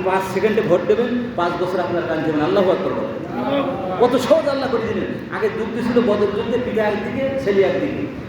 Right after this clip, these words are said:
Speaker 1: বাপ একদিকে, চাচা একদিকে, যে যা করো মারো, যে যে পক্ষে মারবে, কোনো ভেদাভেদ নেই। বাপ একদিকে, ছেলে একদিকে, চাচা একদিকে, ভাইপো একদিকে,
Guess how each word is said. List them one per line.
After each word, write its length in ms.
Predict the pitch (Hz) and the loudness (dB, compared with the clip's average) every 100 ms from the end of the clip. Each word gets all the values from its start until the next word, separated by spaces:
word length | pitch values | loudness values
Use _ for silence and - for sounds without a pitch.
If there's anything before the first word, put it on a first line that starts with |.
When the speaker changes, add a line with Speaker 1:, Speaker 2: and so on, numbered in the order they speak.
| - | -4
Speaker 1:
বাপ 220 | 196 202 | 0 0
একদিকে, 400 | 214 208 240 247 | 0 0 -2 0
চাচা 240 | 233 190 175 | 0 2 0
একদিকে, 460 | - 147 - - | 0 -4 -4 2
যে 60 | 220 | 4
যা 160 | 233 214 | 4 2
করো 140 | 220 220 226 | 2 0 0
মারো, 160 | 269 - - - - - - - - | 0 -2 -6 -8 -12 -14 -14 -14 0
যে 160 | 208 202 | 2 4
যে 120 | 202 | 4
পক্ষে 260 | 214 214 247 | 2 2 0
মারবে, 320 | 202 147 - - - - | 0 0 -2 -4 -6 -6
কোনো 120 | 208 220 | -4 0
ভেদাভেদ 360 | 190 180 151 | 2 2 2
নেই। 360 | 123 120 - - - - | 0 -2 -4 -8 -8 -2
বাপ 160 | 190 202 | 0 0
একদিকে, 380 | 202 202 214 | -2 -2 -2
ছেলে 140 | 196 190 | 2 4
একদিকে, 260 | 190 196 | 2 0
চাচা 260 | 208 185 185 | 0 0 0
একদিকে, 240 | 185 185 | -2 -2
ভাইপো 240 | 156 175 185 | 0 2 2
একদিকে, 320 | 180 180 | 0 0